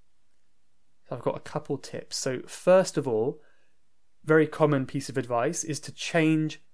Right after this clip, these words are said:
everything around you into English. So think about technology like your phone, your computer, your T V, the websites you use, change everything to English.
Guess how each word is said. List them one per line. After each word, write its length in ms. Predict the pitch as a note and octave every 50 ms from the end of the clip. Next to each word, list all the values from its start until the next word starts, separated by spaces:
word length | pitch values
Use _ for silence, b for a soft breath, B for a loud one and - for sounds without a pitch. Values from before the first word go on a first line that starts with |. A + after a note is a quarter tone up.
| - - - - - - - - - -
everything 600 | E3+ F#3+ G#3+ G#3+ F#3 G#3 G3+ F#3 - G3+ F#3 F3
around 360 | E3 D#3+ D3+ D3 D3 D3 C3+
you 320 | B2+ A2+ G#2+ A2 B2+ D3+ - - - - - - - - - - - - - -
into 280 | - E3 D3+ C#3+ - D3+
English. 640 | - C3+ B2+ A#2+ A2+ A2 G#2+ - - - - - - - - - - - - - - - - -
So 180 | - - - -
think 240 | - D#3 D3 C3+ C#3+
about 340 | C3 C3 B2 B2 B2+ - b b b b b b b - -
technology 800 | - D#3 - - D3 D3 D#3+ E3+ E3+ D#3 D3 C#3 B2 A#2 A#2
like 200 | A2+ A2+ - -
your 140 | C3+ A#2+ -
phone, 840 | - - - D#3 D3 D3 D3 D3 D3 D3 D3 D3 D3 D3+ D#3+ - - - - - - - - - - - - - - - - - - - - - - - - - - - - - - - - - - - - - - - - - -
your 160 | - C#3+ B2+
computer, 680 | - - - A2 - - F3 E3+ E3 E3 - D#3+ D3+ D3+
your 160 | C#3+ C3 A#2+
T 300 | - - - D#3 D3+ D3 C#3+
V, 180 | D3 C#3+ C#3+
the 100 | C3+ B2
websites 640 | A#2+ C#3 D#3+ E3 E3 - - F#3+ E3+ E3 D#3+ - -
you 80 | E3 D#3
use, 460 | D3 D3+ D3+ D3 D3 D3+ D3+ - - - - - - - -
change 280 | - D#3 D3+ C#3+ - - -
everything 500 | F3 E3+ D#3 F3 E3+ E3 - D#3 C#3 C#3
to 120 | - - -
English. 580 | C3 B2+ A#2+ - - - - - - - -